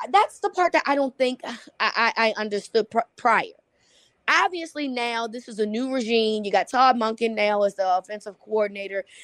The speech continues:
And so you like, a-, and we know that Todd Monken has liked to have passed the ball in previous times. Now, when he went to Georgia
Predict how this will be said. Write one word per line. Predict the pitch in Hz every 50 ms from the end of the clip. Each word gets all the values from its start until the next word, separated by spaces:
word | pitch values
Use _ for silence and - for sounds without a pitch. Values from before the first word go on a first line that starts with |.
| - - -
And | 220 220
so | 220 - 233
you | 220 214 247 269 -
like, | 247 240 254 262 - -
a-, | 262 233 -
and | 240 240
we | 262 277
know | 254 254 277 302 311 339 359
that | 311 294 277 _
Todd | - - 269 247 254 262 240
Monken | 247 240 233 240 - 226 220 233
has | 214 226 220 202 208 196
liked | 202 208 214 233 247 _ _ _ -
to | - 262 262
have | 254 233 _ _
passed | - 277 269 277 277 269 254 - _ -
the | 214
ball | 208 196 190 185 180 170 170 175 170 _ - - _ _ -
in | 247 247 247
previous | - - 220 226 208 196 202 214 214
times. | - - - - 220 185 165 156 - -
Now, | 233 233 220
when | 214 226
he | 233
went | 240 247 233
to | 220
Georgia | 214 226 240 247 254 254 233 254 254 254